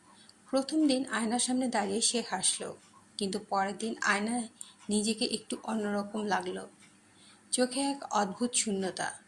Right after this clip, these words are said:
তানিয়া ভাবল হয়তো আলো কম, তাই এমন লাগছে। কিন্তু তৃতীয় রাতে সে আয়নায় নিজেকে দেখল।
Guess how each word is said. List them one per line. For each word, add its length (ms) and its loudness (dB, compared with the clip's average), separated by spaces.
তানিয়া 340 -2
ভাবল 300 -2
হয়তো 460 -4
আলো 280 2
কম, 240 -10
তাই 260 2
এমন 260 2
লাগছে। 580 -2
কিন্তু 400 4
তৃতীয় 420 2
রাতে 400 -2
সে 180 -2
আয়নায় 440 2
নিজেকে 400 -2
দেখল। 400 -6